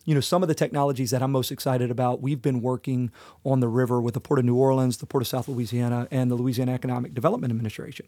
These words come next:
right? So, uh, uh, you know, the economic, uh, L E D and the Federal Economic Development Administration, where we got an economic development grant to go and try and help, um, ports along the river become more res-,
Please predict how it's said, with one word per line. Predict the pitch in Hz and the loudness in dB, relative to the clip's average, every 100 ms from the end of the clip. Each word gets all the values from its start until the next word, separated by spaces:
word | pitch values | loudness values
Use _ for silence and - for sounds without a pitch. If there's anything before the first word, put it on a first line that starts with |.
| - | -10
right? | 131 135 | -6 -4
So, | 143 127 - - - - | -2 -4 -6 -20 -10 2
uh, | 147 - - | 2 2 -4
uh, | 135 135 | -2 0
you | 139 | 0
know, | 135 | -2
the | 123 | 0
economic, | 147 147 135 127 - | -2 0 0 -2 -2
uh, | 127 123 | -2 2
L | 147 135 | 2 2
E | |
D | 123 147 120 123 | 2 2 2 0
and | 143 135 | 0 2
the | 123 120 - _ - | 0 -2 -6 _ 0
Federal | 185 170 135 | 2 4 2
Economic | 123 127 117 | 0 -2 -4
Development | 120 120 120 135 | -6 -8 -6 -4
Administration, | 113 110 - 139 - 135 - - - - - | -2 -4 -6 -12 -12 -14 -16 -20 -20 -14 -2
where | 139 | 0
we | 185 | 0
got | 202 | -2
an | 170 | -2
economic | 151 151 147 147 | -4 -4 -4 -6
development | 123 123 185 220 131 - | -6 -4 -4 -6 -10 -8
grant | 120 175 247 - - _ - - _ | -4 -2 -4 -10 -16 _ -20 -20 _
to | - | -4
go | 139 147 156 - | 0 2 2 0
and | 131 | -4
try | - - 180 196 | -4 -8 -4 -2
and | 190 139 | -2 -2
help, | 117 113 - - _ - | -4 -6 -10 -20 _ -4
um, | 131 127 120 117 117 - - | 0 0 0 -2 -4 -6 -4
ports | 190 180 - | 0 0 -2
along | 143 131 127 | -6 -4 -4
the | 120 | -2
river | 123 156 120 120 _ - | 2 2 0 -6 _ -8
become | 127 - 170 | -6 -2 -2
more | 147 131 | -2 -4
res-, | 107 | -6